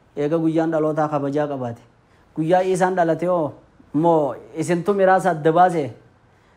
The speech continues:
Eh, jarri kiristaanaa gaa nuti immoo Iisaadha keenyaa, Muhammad keenyaa miti jeni. Nuti hoo Iisaan keenyaa miti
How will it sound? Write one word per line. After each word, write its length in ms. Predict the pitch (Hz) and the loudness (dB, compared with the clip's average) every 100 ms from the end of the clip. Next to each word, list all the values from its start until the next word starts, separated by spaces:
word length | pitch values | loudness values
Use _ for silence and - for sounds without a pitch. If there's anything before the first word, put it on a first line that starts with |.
| _ - | _ -8
Eh, 320 | 147 156 147 | -2 0 2
jarri 220 | 147 175 190 | 4 2 4
kiristaanaa 560 | 196 180 202 208 220 | 2 4 4 4 4
gaa 160 | 202 180 | 4 4
nuti 180 | 170 165 | 2 0
immoo 280 | 165 190 | 0 -2
Iisaadha 580 | - 190 202 196 196 208 | -4 -4 0 2 2 0
keenyaa, 440 | 202 214 185 170 160 | -2 -4 -2 -2 0
Muhammad 420 | 160 160 165 165 | 2 2 0 0
keenyaa 360 | 170 170 202 | 0 2 2
miti 220 | 202 190 254 | 0 -2 -2
jeni. 400 | 233 180 131 - _ 170 | -2 -2 -6 -8 _ -2
Nuti 260 | 185 185 | -2 2
hoo 160 | 214 214 | 2 2
Iisaan 420 | 208 208 202 202 | -2 -2 -2 -2
keenyaa 380 | 190 185 190 185 | -6 -6 -4 -4
miti 220 | 180 | -4